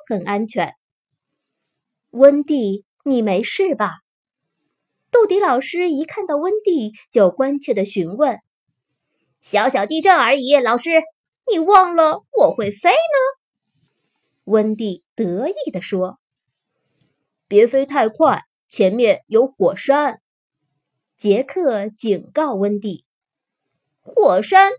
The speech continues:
不是没爆发吗？就算爆发了，我也不怕。”“但是火山随时都可能爆发，烟尘会迷住眼睛的。”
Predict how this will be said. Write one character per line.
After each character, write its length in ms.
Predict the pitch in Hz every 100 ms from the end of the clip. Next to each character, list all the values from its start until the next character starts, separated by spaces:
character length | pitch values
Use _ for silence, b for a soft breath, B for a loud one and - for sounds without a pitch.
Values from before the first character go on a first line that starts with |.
| _ -
不 100 | 466
是 140 | 539
没 220 | 339 233
爆 240 | 320 679 392
发 160 | 202 196
吗？ 220 | 202 151 _ _ _ _ _ _
就 340 | - 262 226 220
算 260 | 220 214
爆 160 | 269 269
发 220 | 277 285
了， 200 | 277 269 _ _
我 220 | - 226
也 180 | 330 - -
不 100 | 240
怕。 300 | 392 349 - _ _ _ _ _ _ _ _ _ _ _ _ -
”“但 260 | 240 226
是 360 | 220 240 202 - _ _
火 340 | - 220 185 190
山 340 | 254 247 247
随 300 | - 277 339
时 180 | 359 254
都 200 | 254 254
可 180 | 247 175
能 220 | 180 214
爆 180 | 202 202
发， 340 | 220 220 - _ _ _ _ _
烟 280 | 190 196 202
尘 380 | 202 180 220 220 -
会 180 | 262
迷 220 | 233 233 262
住 180 | 302
眼 280 | 262 202 - _
睛 260 | 202 262 320
的。” 200 | 262